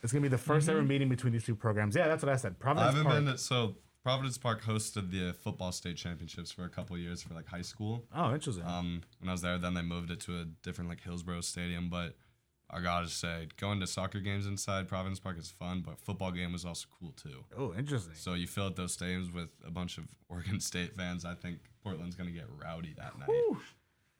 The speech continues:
Speaker 1: Then September twenty-four versus U S C. At U S C, we'll see
Speaker 2: No,
Speaker 1: how
Speaker 2: U S C here.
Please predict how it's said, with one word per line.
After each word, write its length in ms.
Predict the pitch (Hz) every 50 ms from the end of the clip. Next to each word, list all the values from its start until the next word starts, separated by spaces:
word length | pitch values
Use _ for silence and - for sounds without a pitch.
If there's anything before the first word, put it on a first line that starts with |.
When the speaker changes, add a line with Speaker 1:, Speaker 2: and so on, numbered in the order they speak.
| _ _ _ _ _ - 143
Speaker 1:
Then 180 | 160 170 165 -
September 340 | 165 147 - 175 170 160
twenty-four 680 | - - 165 156 147 - - 190 196 196 202 202 180 185
versus 420 | 135 131 127 123 - 131 120 107 101
U 300 | 107 113 120 123 113 110
S 160 | 107 104 -
C. 360 | - - 160 175 185 196 202 -
At 160 | 110 120 127 120
U 140 | 123 127
S 120 | 123 123 -
C, 320 | - 131 131 131 127 120 92
we'll 220 | 104 107 110 107 107
see 160 | - - 151
Speaker 2:
No, 80 | 107 107
Speaker 1:
how 100 | 107 107
Speaker 2:
U 140 | 101 - 170
S 100 | - -
C 200 | - 185 160 139
here. 340 | 139 170 170 147 135 -